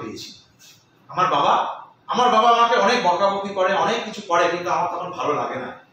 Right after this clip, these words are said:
কিন্তু আমার বাবা যখন আমাকে ঘুরতে নিয়ে যায়, লজেন্স খাওয়ায়, আইসক্রিম খাওয়ায়, তখন আমার ভীষণ ভালো লাগে। Thanks to God, ভগবান বা উপরওয়ালা, তুমি আমাকে বাবাকে দিয়েছো।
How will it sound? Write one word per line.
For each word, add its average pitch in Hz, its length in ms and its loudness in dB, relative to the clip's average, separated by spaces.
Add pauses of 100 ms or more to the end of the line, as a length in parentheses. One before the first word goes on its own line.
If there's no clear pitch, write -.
কিন্তু 185 200 -8
আমার 180 180 2
বাবা 165 220 2
যখন 170 220 -2
আমাকে 160 400 -4 (280)
ঘুরতে 156 220 -8
নিয়ে 156 260 -4
যায়, 151 220 -2 (440)
লজেন্স 170 400 -4
খাওয়ায়, 151 340 0
আইসক্রিম - 360 -10
খাওয়ায়, 170 280 0
তখন - 200 -16
আমার 190 160 -10
ভীষণ - 280 -12
ভালো 110 200 -12
লাগে। 104 320 -14 (800)
Thanks 196 280 -10
to 160 140 -2
God, 175 120 2 (380)
ভগবান 170 440 0 (320)
বা 151 180 4
উপরওয়ালা, 170 580 2
তুমি 170 120 -6
আমাকে 180 260 0
বাবাকে 170 380 -2
দিয়েছো। 165 640 -8